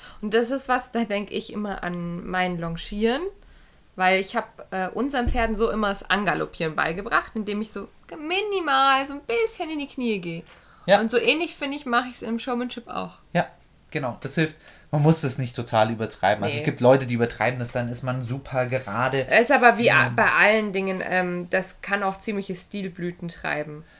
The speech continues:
Speaker 2: Ja, also man kann, man sollte halt, wenn es anders schafft,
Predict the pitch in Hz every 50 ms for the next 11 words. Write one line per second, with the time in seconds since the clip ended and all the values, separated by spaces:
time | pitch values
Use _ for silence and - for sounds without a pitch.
0 | - _ - 101 95 - - 123 131 135 131 131 123 123 120 - - 127 156 156
1 | 120 120 123 117 - 120 123 127 123 117 120 - 123 135 151 160 160 165 151 143
2 | 147 156 156 - - _ _ _ _ - 120 131 123 120 - - 196 254 285 277
3 | 220 - - - 143 131 127 - - -